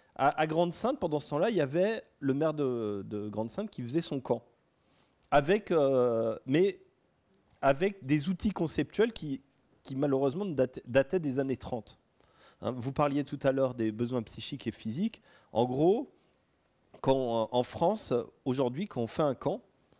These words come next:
et d'ailleurs, c'est pas le cas dans le monde entier, partout ailleurs, en Afrique en particulier, on sait qu'un camp, ça se fait pas comme ça. Mais en France, on croit qu'un camp, c'est donner à manger et un toit. Et que c'est, et que c'est bien. Et en fait,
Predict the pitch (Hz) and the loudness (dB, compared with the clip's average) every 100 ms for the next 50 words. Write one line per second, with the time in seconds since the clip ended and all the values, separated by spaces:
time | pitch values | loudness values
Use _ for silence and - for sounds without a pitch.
0 | - 117 151 196 135 - 180 - 185 160 | -6 4 4 4 0 2 2 6 4 6
1 | 139 151 143 135 - 185 - - - 175 | 4 2 2 0 0 0 0 -6 2 4
2 | 131 160 147 123 127 - 147 143 127 - | 6 4 4 2 2 0 -4 -4 -4 -6
3 | - 147 120 - 156 139 117 135 120 113 | -10 -6 -4 -2 -2 -2 -6 -4 -4 -8
4 | - 110 110 - 107 - 107 _ - - | -8 -8 -8 -8 -8 -8 -10 _ -20 -20
5 | - - - _ 127 135 127 - 214 220 | -20 -20 -20 _ 2 4 4 2 0 0
6 | 135 - 190 156 127 - 214 - 147 139 | -6 0 0 0 -2 0 -2 0 -2 2
7 | 135 147 185 202 139 131 131 135 190 160 | 2 6 6 6 2 2 0 2 2 2
8 | 123 - 120 - _ _ _ _ _ _ | 0 0 -4 -4 _ _ _ _ _ _
9 | _ _ _ _ - 113 120 - 110 117 | _ _ _ _ -10 -4 -2 0 0 -2
10 | - 127 127 101 98 107 110 110 - 165 | -4 -2 -2 -2 -4 -4 -2 -2 4 2
11 | 190 | 4